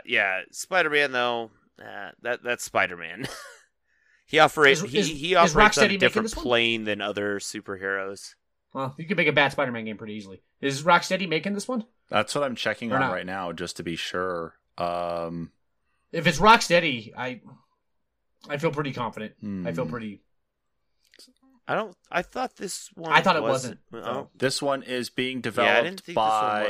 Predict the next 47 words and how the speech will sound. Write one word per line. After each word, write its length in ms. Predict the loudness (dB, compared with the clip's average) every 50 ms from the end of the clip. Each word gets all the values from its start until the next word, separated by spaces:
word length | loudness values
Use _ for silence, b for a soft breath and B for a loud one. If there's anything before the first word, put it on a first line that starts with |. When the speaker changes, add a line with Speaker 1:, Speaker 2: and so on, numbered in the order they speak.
| -2
Speaker 1:
was. 200 | -4 -6 -8 -10 _ _ _ _ _ _ _ _ _ _ _
Speaker 3:
uh, 540 | -2 0 0 2 0 0 -2 -2 -2 -4 -4 -4
let's 160 | -6 -8 -8
see, 280 | -6 -6 -6 -6 -10 -14 _ _
W 220 | 0 0 0 -2 -4
B 120 | -6 -4
Games 320 | -4 -4 -4 -4 -6 -6 -6
Montreal 760 | -4 -4 -4 -4 -6 -4 -4 -2 -2 -2 -2 -4 -6 -8 _ _ _ _
and 260 | -6 -6 -6 -6 -6 -6
Warner 200 | -4 -4 -4 -4
Brothers 320 | -4 -4 -4 -4 -4 -6
Interactive 460 | -6 -6 -6 -6 -6 -6 -8 -10 -10 -8
Entertainment. 500 | -8 -8 -8 -10 -12 -12 -10 -12 -14 -14 _ _ _ _ _ _ _ _ _ _ _
So 300 | -10 -2 -2 0 0 0
this 200 | -2 -4 -4 -4
is 140 | -4 -4 0
not 280 | 0 0 0 0 -2 _
being 120 | 0 0
Speaker 2:
Those 80 | 0 0
are 20 |
the 60 | 0 0
Speaker 3:
done. 80 | 0
Speaker 2:
guys, 420 | 0 0 -2 -2 -4 -8 -10 -12 -18 _ -20 -14 _
that's 180 | -4 -4 -4
the 80 | -4 -4
same 140 | -4 -2 0
guys 160 | 0 -2 -2
who 40 | -4
did, 120 | -6 -6 -6
uh, 40 | -6
Origins, 680 | -4 -4 -4 -4 -4 -4 -4 -4 -6 -6 -10 -12 -12
I 60 | -12 -12
think. 280 | -12 -14 -18 -20 -20 _ _ _ _
Speaker 1:
Origins, 520 | 2 2 2 2 0 -6 -10 -12 -12 -14 -10
yeah. 340 | -8 -8 -6 -6 -8 -8 -12 -16 _ _ _ _ _ _ _ _ _ _ _ _ _ _ _ _ _ -20 2 6
Speaker 2:
I 120 | 8 8
still 180 | 8 8 4 4
like 160 | 4 2 2
Origins. 440 | 2 0 0 0 -2 -4 -4 -4 -6
It's 120 | -6 -4
not 100 | -4 -4
as 80 | -2 -2
good 100 | -2 -2
as 80 | 0
the 80 | 2 2
other 140 | 2 2 2
ones. 380 | 0 -2 -4 -6 -10 -14 -20